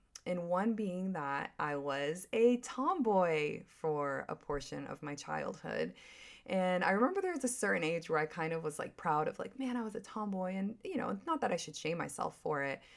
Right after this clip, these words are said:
but now, um, where I'm at now in life, understanding that, you know, it, it's very likely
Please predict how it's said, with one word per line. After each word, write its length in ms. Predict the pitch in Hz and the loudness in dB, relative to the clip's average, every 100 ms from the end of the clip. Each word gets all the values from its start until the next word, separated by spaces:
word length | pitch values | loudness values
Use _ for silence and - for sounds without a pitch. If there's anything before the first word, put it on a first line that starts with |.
| - | -8
but 140 | - 170 | -2 0
now, 580 | 165 160 160 147 160 - | 2 2 2 2 -2 -2
um, 640 | 160 151 147 147 139 - 170 190 _ - | -2 -2 -2 -4 -6 -10 -12 -18 _ -10
where 200 | 175 185 | 0 2
I'm 100 | 160 | 2
at 140 | 147 147 | 0 0
now 180 | 156 | 0
in 100 | 156 | 0
life, 220 | 147 139 - | -2 -4 -6
understanding 680 | 160 139 - 156 143 139 143 | -6 -6 -6 -6 -6 -6 -6
that, 260 | 139 147 - - | -4 -6 -8 -4
you 80 | 226 | -4
know, 120 | 165 | -2
it, 120 | 175 - | -6 -6
it's 240 | 202 196 - | -8 -8 -8
very 600 | 185 175 170 175 170 180 _ _ _ _ _ _ - | -2 0 0 -4 -10 -12 _ _ _ _ _ _ -8
likely 760 | 180 160 151 - 160 - 190 | 0 2 2 0 -4 -4 -6